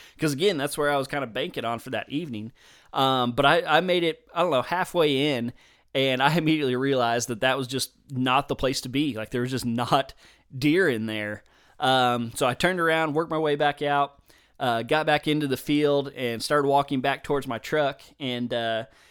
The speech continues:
and this, this portion of his field was, uh, in corn. And so I thought, "You know what? I'm just gonna go check out this corn." So I walk over, and I noticed the corner was, like, shorter, but I feel like that happens a lot in crops. Like, kinda when you get towards the edge, it just, you know, kinda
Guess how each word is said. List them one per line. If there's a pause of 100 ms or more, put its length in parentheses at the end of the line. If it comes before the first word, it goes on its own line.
(180)
and (120)
this, (120)
this
portion
of
his
field
was,
uh,
in
corn. (720)
And
so
I
thought,
"You
know
what?
I'm
just
gonna
go
check
out
this
corn." (440)
So
I
walk
over,
and
I
noticed
the
corner
was,
like,
shorter,
but
I
feel
like
that
happens
a
lot
in
crops.
Like,
kinda
when
you
get
towards
the
edge,
it
just,
you
know,
kinda